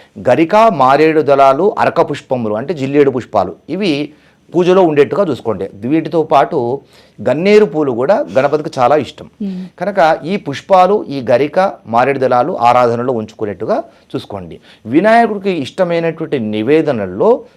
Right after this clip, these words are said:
Speaker 1: జామ పండు చాలా ఇష్టం, బీజాపూర ఫలము అంటారు. జామ పండు నివేదనగా పెట్టండి. మోదకాలంటే ఇంకెక్కువ ఇష్టం, నేతిలో చక్కగా వేయించినటువంటి మోదకాలు, ఏకవింశతి మోదకాలు, ఇరవై ఒక్క మోదకాలు,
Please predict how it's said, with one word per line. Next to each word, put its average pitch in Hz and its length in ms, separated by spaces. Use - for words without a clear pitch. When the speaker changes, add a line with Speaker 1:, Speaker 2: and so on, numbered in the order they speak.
Speaker 1:
జామ 107 400
పండు 139 300
చాలా 104 200
ఇష్టం, 101 300
బీజాపూర 117 800
ఫలము 107 380
అంటారు. 92 280
జామ 107 320
పండు 123 380
నివేదనగా 113 560
పెట్టండి. 98 580
మోదకాలంటే 170 840
ఇంకెక్కువ 160 500
ఇష్టం, 104 340
నేతిలో 180 600
చక్కగా 185 640
వేయించినటువంటి 143 880
మోదకాలు, 127 580
ఏకవింశతి 139 800
మోదకాలు, 113 520
ఇరవై 123 300
ఒక్క 117 140
మోదకాలు, 101 500